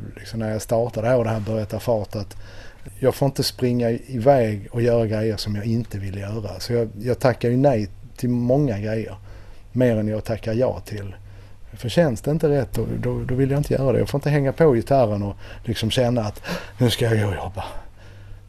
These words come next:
För jag tror att när, när det blir jobb, eh, på ett negativt sätt, då försvinner glädjen. Och när jag hänger på gitarren och ska ut och sjunga och spela, då, då måste det vara glädje.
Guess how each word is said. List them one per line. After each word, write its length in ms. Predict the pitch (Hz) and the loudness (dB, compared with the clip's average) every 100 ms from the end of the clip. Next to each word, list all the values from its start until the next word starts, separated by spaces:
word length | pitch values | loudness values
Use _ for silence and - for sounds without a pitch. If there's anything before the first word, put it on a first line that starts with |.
| - | -18
För 280 | - 135 135 | -8 -6 0
jag 140 | 143 - | 0 2
tror 280 | 165 143 | 2 2
att 120 | 117 131 | 0 -2
när, 200 | 123 117 98 104 113 | -2 -4 -8 -8 -2
när 120 | 131 | -2
det 80 | 131 | 2
blir 380 | 139 135 127 | 4 4 2
jobb, 420 | 131 147 107 95 98 92 - | 4 4 4 -2 -8 -10 -14
eh, 380 | - 123 107 104 | -10 -10 -10 -2
på 80 | - | 0
ett 100 | - | 6
negativt 640 | 143 139 107 104 117 107 | 8 8 4 0 -2 2
sätt, 400 | 165 104 - - - - - - | 4 4 2 -10 -12 -10 -8 -6
då 160 | 123 - | -4 0
försvinner 580 | 117 - 170 110 101 | 2 4 6 6 4
glädjen. 600 | 104 131 - - 107 95 101 - - - - | 4 4 4 0 -2 -4 -6 -10 -14 -12 -4
Och 200 | 120 120 | 0 2
när 140 | 131 | 4
jag 80 | 143 | 4
hänger 240 | 120 123 | 2 0
på 120 | - | 4
gitarren 460 | 151 127 143 117 104 | 4 6 4 4 0
och 40 | |
ska 140 | 104 113 110 110 - | -2 -4 -2 -4 -2
ut 140 | 117 | -2
och 60 | 98 | 0
sjunga 260 | 117 110 104 | 0 0 -2
och 60 | |
spela, 280 | - 104 98 | -4 -4 -4
då, 320 | 107 113 104 - | -4 -4 -4 -4
då 180 | 113 120 | -6 -4
måste 500 | 117 131 - - 98 | -4 -4 -4 -4 -2
det 80 | 101 | -2
vara 180 | 101 | -2
glädje. 460 | 101 92 110 104 98 | -4 -6 -8 -10 -12